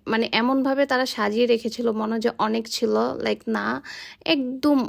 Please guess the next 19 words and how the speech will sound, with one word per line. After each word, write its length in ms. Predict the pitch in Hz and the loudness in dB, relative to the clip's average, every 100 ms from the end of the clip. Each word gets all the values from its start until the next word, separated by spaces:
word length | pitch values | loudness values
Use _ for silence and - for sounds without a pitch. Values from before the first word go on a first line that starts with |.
| - _ - | -6 _ -4
মনে 240 | 220 233 247 | 0 2 2
হয় 160 | 262 | 2
যে 100 | 226 - | 0 2
এক 140 | 226 226 | 0 2
মুঠ 180 | 240 240 | 0 2
ছিল। 300 | - - 185 156 - - - - _ _ | 0 -2 0 -2 -8 -20 -20 -20 _ _
তো 120 | - 277 269 269 - | 2 6 6 4 2
এই 200 | 285 320 | 6 8
<laughs> 400 | 349 262 277 226 | 8 8 4 4
কি 80 | 254 | 0
বলবো, 320 | 226 226 208 220 | 4 4 6 6
দুই 200 | 208 220 | 6 4
নাম্বারই 480 | 226 220 220 220 247 - | 4 2 2 2 2 0
রোজার 380 | 247 220 214 214 | 4 6 6 2
মাসেও, 500 | 202 214 - 226 254 330 - - - - - _ | 0 -2 2 4 4 0 -8 -20 -20 -20 -20 _
তাও 180 | 240 226 | 6 8
আবার 220 | 220 214 | 6 4
ইফতারি 520 | 226 220 - 220 220 220 | 2 0 2 4 6 4
নিয়ে। 260 | 220 220 | 2 2